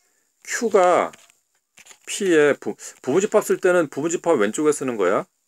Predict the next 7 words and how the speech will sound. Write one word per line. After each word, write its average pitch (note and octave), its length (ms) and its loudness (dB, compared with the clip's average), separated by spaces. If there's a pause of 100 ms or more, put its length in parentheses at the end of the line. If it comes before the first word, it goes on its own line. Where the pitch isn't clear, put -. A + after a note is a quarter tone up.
(440)
부분집합은 C3+ 720 -2
언제나, G#2+ 560 -2 (720)
부분집합은 A2+ 560 -4
언제나 F#2 360 -4
왼쪽에다 G#2+ 480 -2
쓴다. E2+ 300 -8
왼쪽. E2+ 460 -4